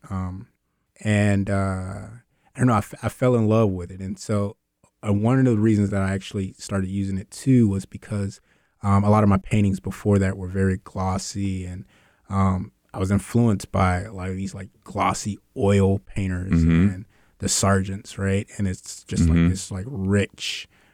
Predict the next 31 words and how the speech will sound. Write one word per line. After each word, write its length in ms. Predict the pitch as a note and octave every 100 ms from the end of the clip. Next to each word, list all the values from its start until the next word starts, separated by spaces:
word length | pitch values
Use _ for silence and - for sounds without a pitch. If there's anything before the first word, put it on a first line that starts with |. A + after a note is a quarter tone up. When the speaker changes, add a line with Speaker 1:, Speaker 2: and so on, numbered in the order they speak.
| _
Speaker 1:
um, 600 | G2+ F#2+ F#2 F#2+ F#2+ G2 -
rich 300 | G#2+ G#2+ -
glossy 760 | - F#2+ G2 - G2+ F#2+ F#2+ - -
paint. 340 | - G#2 F#2+ _
And, 380 | - A#2 A2 G#2+
uh, 420 | G#2 G#2+ G#2 G2+ - -
I, 200 | G#2 A#2+
I 100 | A2+
don't 160 | C3 A#2
know, 120 | G2 - _ -
I 40 |
had 120 | F3
a 80 | D#3+ - -
critique, 680 | - G#2+ F#2+ - A#2 A#2+ - _ _ -
um, 440 | G#2+ G#2 G2+ G2+ _
in 100 | G2+
college, 640 | F#2+ - G#2+ G#2+ G#2+ - -
and, 280 | G#2+ G2+ G2
uh, 380 | G2+ G2 G2 G2 - _ _ _ _
yeah, 160 | - A#2+
and 80 | A2
then 260 | G#2+ G#2+ - _ _
everyone 340 | A2 A#2 A#2+ G#2+
was 140 | -
just 180 | - -
like, 240 | G2 G2
"Yeah, 200 | C3 C#3+
these 180 | C#3 D3
are 100 | C#3+
okay, 380 | B2+ - C3 C3+
but 260 | A#2+ G#2